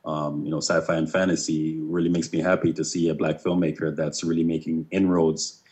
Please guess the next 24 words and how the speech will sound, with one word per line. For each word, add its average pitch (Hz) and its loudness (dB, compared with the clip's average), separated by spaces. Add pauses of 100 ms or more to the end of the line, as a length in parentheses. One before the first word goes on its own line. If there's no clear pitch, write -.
(360)
into, 85 2
um, 76 -2 (240)
into 80 -2
that 78 0
genre, 82 0 (600)
you 80 -6
know, 76 -2
because 85 0
I, 98 -4 (100)
I 110 6
can 123 8
name 117 10
a 101 4
lot 101 8
of, 98 4
you 95 2
know, 85 4
successful 90 2
black 82 4
filmmakers 82 0
and 78 -2
producers 82 -2
or 82 0
whatever, 80 -4